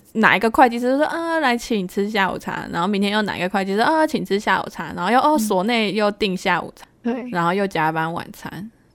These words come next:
Speaker 1: 然后有一些人加班晚餐会订两份。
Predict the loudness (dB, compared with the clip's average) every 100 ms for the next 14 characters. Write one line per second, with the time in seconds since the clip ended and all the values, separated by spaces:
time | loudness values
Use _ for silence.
0 | _ -4 -2 -2 -2 0 0 0 -4 -2
1 | 0 0 -2 -8 -8 -8 -8 -6 -6 -4
2 | -6 -8 -10 0 4